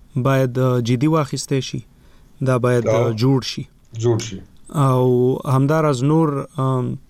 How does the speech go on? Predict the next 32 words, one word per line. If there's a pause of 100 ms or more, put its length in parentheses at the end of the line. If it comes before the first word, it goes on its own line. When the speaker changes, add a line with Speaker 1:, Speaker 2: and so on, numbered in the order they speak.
Speaker 1:
مضر
صحت
کارونه (320)
نه
ځان
Speaker 2:
هغې
Speaker 1:
ساتل،
Speaker 2:
کې،
Speaker 1:
لکه
Speaker 2:
هغې
کې
Speaker 1:
لوګي
نه.
Speaker 2:
دا
دي. (300)
لوګي،
ګرد، (340)
ګنده
هوا، (240)
Speaker 1:
او.
Speaker 2:
ګنده
اوبه
څښل
یا
ګنده
اوبو
کې
لمبېدل، (220)
Speaker 1:
مهم. (400)
Speaker 2:
های
سالټډ
فوډ،